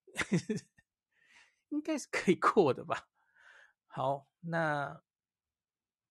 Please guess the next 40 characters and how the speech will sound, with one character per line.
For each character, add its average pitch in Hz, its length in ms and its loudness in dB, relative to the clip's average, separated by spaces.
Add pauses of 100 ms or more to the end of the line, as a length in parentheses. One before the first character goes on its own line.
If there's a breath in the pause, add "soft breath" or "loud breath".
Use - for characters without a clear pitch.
(440)
鹿 180 200 4
儿 147 60 2
岛 131 160 0
三 170 220 -4
十 165 100 -2
五 151 100 2
percent， 135 360 -4
冲 190 200 -2
绳 147 220 -4
三 180 180 -2
十 160 120 -6
三 165 220 -2
percent。 139 340 -4 (880)
好， 170 180 -2
我 190 160 4
已 214 60 2
经 214 200 -2
把 180 320 -6 (720)
全 202 260 0
国 196 180 4
平 180 200 0
均 190 160 0
是 190 60 -2
三 170 240 -2
十 - 100 -4
五 131 120 -2
percent， 127 400 -8
可 147 120 -6
是 214 200 -4
我 185 280 -2
刚 175 160 -2
刚 196 180 2
已 160 40 -2
经 160 160 -4
把 147 100 0
比 147 120 -8
较 170 100 0
严 156 240 -2
重 156 260 0
的 - 200 -10